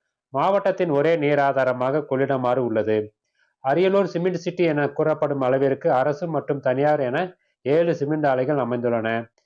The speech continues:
மேலும், சோழ பேரரசின் மாமன்னன் ராஜேந்திர சோழன் கங்கை கொண்ட சோழபுரத்தை தலைநகராக உருவாக்கி, அதில் அமைத்துள்ள பிரகதீஸ்வரர் ஆலயம் உலக புகழ் பெற்றதாக உள்ளது.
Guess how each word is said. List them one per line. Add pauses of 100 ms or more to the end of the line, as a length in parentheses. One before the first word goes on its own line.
(260)
மேலும்,
சோழ
பேரரசின்
மாமன்னன்
ராஜேந்திர
சோழன்
கங்கை
கொண்ட
சோழபுரத்தை
தலைநகராக
உருவாக்கி, (340)
அதில்
அமைத்துள்ள
பிரகதீஸ்வரர்
ஆலயம்
உலக
புகழ்
பெற்றதாக
உள்ளது.